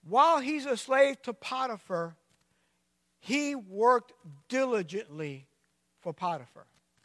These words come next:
And the Bible says very specifically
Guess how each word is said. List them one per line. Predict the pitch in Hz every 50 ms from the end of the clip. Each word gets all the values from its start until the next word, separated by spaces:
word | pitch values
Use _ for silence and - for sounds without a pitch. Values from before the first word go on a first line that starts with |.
| _ _ _ _ _ _ _ _ _ _ _ _ _
And | - 214 240 240
the | 233
Bible | 202 277 311 370 359 330 294 262
says | - - 233 226 196
very | 208 233 233 240 220
specifically | 180 - 220 208 - - 330 285 - 262 190 185 170 170